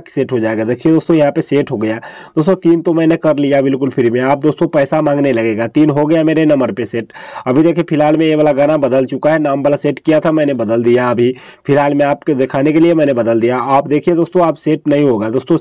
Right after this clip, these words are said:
इस पे क्लिक करता हूँ मैं। क्लिक करने के बाद दोस्तों, ये पैसा मांग रहा है। देखिए दोस्तों, तीन से ज़्यादा नहीं होगा, चाहे आप कितना भी ट्राई करो, तीन से ज़्यादा होबे नहीं करेगा दोस्तों। हंड्रेड परसेंट जो है, तीन से ज़्यादा नहीं होता है, तो आप लोग कितना भी ट्राई कीजिएगा, लेकिन तीन से ज़्यादा नहीं होने वाला है।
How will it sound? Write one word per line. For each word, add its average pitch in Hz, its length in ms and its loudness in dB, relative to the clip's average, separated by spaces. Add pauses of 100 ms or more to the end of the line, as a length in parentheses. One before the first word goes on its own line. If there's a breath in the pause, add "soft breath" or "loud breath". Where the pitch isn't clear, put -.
इस 147 260 0
पे 170 100 0
क्लिक 160 300 0
करता 160 220 0
हूँ 156 100 2
मैं। 135 160 -2 (320 loud breath)
क्लिक 170 200 0
करने 160 200 0
के 165 120 -2
बाद 151 160 0
दोस्तों, 156 240 0
ये 147 120 2
पैसा 147 320 0
मांग 151 200 0
रहा 123 140 0
है। 120 80 -6
देखिए 135 240 0
दोस्तों, 170 260 0
तीन 151 180 0
से 151 140 0
ज़्यादा 147 260 2
नहीं 156 160 2
होगा, 131 320 -2 (300 loud breath)
चाहे 143 160 2
आप 151 140 0
कितना 156 300 -2
भी 160 120 2
ट्राई 156 240 0
करो, 156 220 0
तीन 156 180 2
से 156 100 0
ज़्यादा 147 260 4
होबे 143 240 0
नहीं 151 160 2
करेगा 110 300 -2
दोस्तों। 117 320 -2
हंड्रेड 131 360 0
परसेंट 151 340 2
जो 143 120 2
है, 156 100 4
तीन 143 180 -4
से 139 140 -4
ज़्यादा 139 260 2
नहीं 147 140 2
होता 113 260 0
है, 117 140 -6 (360 loud breath)
तो 127 60 0
आप 139 180 0
लोग 165 180 -2
कितना 156 280 -2
भी 160 100 2
ट्राई 156 260 0
कीजिएगा, 160 360 0
लेकिन 156 260 0
तीन 147 180 0
से 143 120 -4
ज़्यादा 139 260 2
नहीं 147 180 2
होने 127 280 2
वाला 113 220 -2
है। 113 120 -8